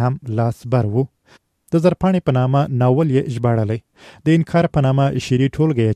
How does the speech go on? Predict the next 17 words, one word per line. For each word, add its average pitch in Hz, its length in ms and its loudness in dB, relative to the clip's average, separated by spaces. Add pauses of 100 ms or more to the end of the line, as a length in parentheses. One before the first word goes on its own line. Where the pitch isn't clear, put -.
چاپ 110 180 -4 (100)
ده. 113 80 2 (400)
د 156 140 0
ارواښاد 175 500 2
استاد 156 300 0 (100)
عبدالرؤف 123 520 0
بینوا 117 340 2 (380)
د 143 80 0
ژوند 165 320 2
او 143 320 4
آثارو 143 300 0
په 123 120 -2 (100)
اړه 110 200 0
یې 110 100 0 (260)
یو 120 160 0
کتاب 127 400 -2
لیکلی. 110 400 -2